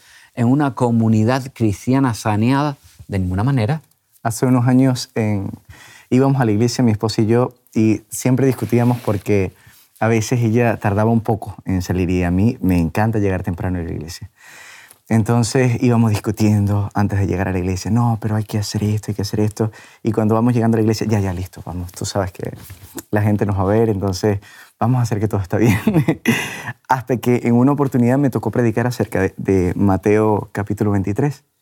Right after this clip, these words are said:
Speaker 2: Y me di cuenta que Jesús, la lección lo plantea, ¿no? Dice que él ofrecía gracia y perdón a los adúlteros, a los recaudadores, a las prostitutas, a los asesinos, pero nunca fue tan fuerte con nadie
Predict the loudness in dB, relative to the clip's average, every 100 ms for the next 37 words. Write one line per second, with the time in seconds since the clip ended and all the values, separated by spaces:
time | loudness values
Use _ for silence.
0 | _ _ _ _ _ _ _ 2 4 2
1 | 0 -2 -2 -2 0 0 0 _ _ _
2 | _ _ _ _ -6 -2 -2 0 0 0
3 | -6 -14 -2 2 2 2 2 0 2 0
4 | 2 2 2 2 0 0 0 -2 -8 _
5 | _ -2 2 2 2 0 -2 2 2 2
6 | 0 2 2 0 -2 0 0 2 0 -2
7 | -8 _ _ -6 -4 0 0 0 0 -2
8 | -2 -8 _ _ _ -4 -2 -2 -2 -2
9 | 0 2 2 2 -2 -8 _ _ _ -4
10 | -4 -6 -6 -4 0 -2 -2 -8 -10 _
11 | _ _ _ -8 -6 -6 -8 -8 -2 0
12 | -2 -6 _ _ _ _ _ 0 0 2
13 | 2 2 4 2 0 -4 -6 -2 0 0
14 | 0 -2 -2 -2 -2 -4 -8 -4 0 2
15 | 2 0 -2